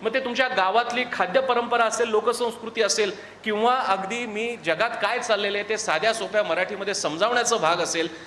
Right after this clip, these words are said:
किंवा माझ्या घरातली आई जर का सुगरण असं तुम्हाला वाटत असेल, तिचे व्हिडिओ टाकून सुद्धा तुम्ही उत्तम YouTube चॅनेल उभा करू शकता. आणि या सगळ्यातून तुम्ही स्वतःचं एक व्हिजन तयार करू शकता. अशा प्रकारे जेव्हा छोटे छोटे मोठमोठे किंवा असे छोटे उद्योग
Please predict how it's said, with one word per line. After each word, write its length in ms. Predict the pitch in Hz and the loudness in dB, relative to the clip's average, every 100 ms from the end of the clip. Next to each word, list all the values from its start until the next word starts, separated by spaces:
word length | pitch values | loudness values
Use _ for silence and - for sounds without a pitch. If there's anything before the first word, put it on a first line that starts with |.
| - 220 | -12 -4
किंवा 260 | 214 254 | 0 2
माझ्या 320 | 233 190 220 | 2 2 2
घरातली 380 | 214 190 233 233 | 2 2 2 2
आई 160 | 208 226 | 0 2
जर 160 | 226 | 0
का 120 | 220 226 | 0 0
सुगरण 380 | 233 220 320 | 0 2 4
असं 220 | 339 302 285 | 4 2 2
तुम्हाला 300 | 254 240 233 | 2 4 4
वाटत 300 | 214 220 196 | 4 2 0
असेल, 580 | 202 214 214 - - | 0 -2 -4 -14 -6
तिचे 280 | 240 233 285 | -4 0 2
व्हिडिओ 280 | 269 220 247 | 2 2 2
टाकून 360 | 240 226 240 220 | 4 0 0 -6
सुद्धा 340 | 220 190 226 | -4 2 2
तुम्ही 220 | 226 220 | 2 -4
उत्तम 360 | 208 - 220 214 | -6 -4 -2 -2
YouTube 320 | 175 180 202 | -4 -4 -4
चॅनेल 260 | 196 180 180 | -2 0 0
उभा 160 | 156 | 0
करू 240 | 156 143 139 | -2 -4 -4
शकता. 320 | 127 - 135 - - - | -6 -2 -2 -2 -8 -8
आणि 100 | 170 | 0
या 120 | 202 | 2
सगळ्यातून 520 | 214 170 180 208 233 214 | 2 0 0 0 -2 -6
तुम्ही 200 | 180 185 | -8 -6
स्वतःचं 540 | 170 170 165 185 226 - - 175 | -4 -2 -2 -2 -4 -6 -8 -4
एक 120 | 180 | -2
व्हिजन 260 | 147 151 190 | -2 0 0
तयार 160 | 175 156 | 0 -2
करू 200 | 147 131 | -4 -6
शकता. 300 | 135 - - - - - - - - - | -6 -6 -8 -8 -14 -20 -20 -20 -20 -4
अशा 260 | 175 202 247 | -2 2 4
प्रकारे 400 | 254 240 240 226 | 4 4 2 2
जेव्हा 240 | 202 226 226 170 | 2 2 2 -2
छोटे 220 | 170 254 214 | 0 0 0
छोटे 380 | 214 233 240 | 2 2 2
मोठमोठे 600 | 170 180 202 202 202 214 | -2 -2 -2 -2 -2 0
किंवा 200 | 208 202 | 0 0
असे 160 | 185 196 185 | 0 -2 -4
छोटे 180 | 170 190 | -4 -2
उद्योग 280 | 147 190 | 0 -2